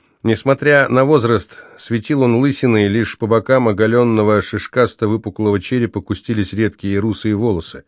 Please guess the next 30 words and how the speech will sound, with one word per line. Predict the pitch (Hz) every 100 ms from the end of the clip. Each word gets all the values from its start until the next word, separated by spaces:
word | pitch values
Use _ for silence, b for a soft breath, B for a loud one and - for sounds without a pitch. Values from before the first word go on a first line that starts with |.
| _ _ _ _ _ _ _ _ _ _ _ -
Лысые | 113 131 - 113
казаки | 113 110 117 127
были | 98 110
редкостью. | 113 127 - - - - - _ _ _ _
Как | 123 113
и | 113
в |
случае | - 120 - 107
с | -
Валетом, | 117 123 139 113 101
Шолохов | 90 127 120 - 107 117
недаром | 120 117 123 104
наделяет | 98 92 107 107 98
будущего | 90 107 101 - 101
большевика | 95 101 - 101 101 - 123 b b b b
своеобразной | - 113 107 101 110 127 101 107
и |
почти | 104 98 -
пугающей | 104 107 110 107 95 113
внешностью. | 104 110 92 90 - - - _ _ _ _ _ _ _ _ _ -
Его | 101 131 147
длинные, | 139 160 151 139 131
жилистые, | 101 139 131 - 160
непомерно | 113 110 120 127 131 117
широкие | 104 120 131 113 113 110 104
в | 85 -
кисти | 123 104 - 110
руки | 104 107 113 127 - 107 104
висели | 90 107 - 127 107
неподвижно. | 107 120 117 120 104 76 78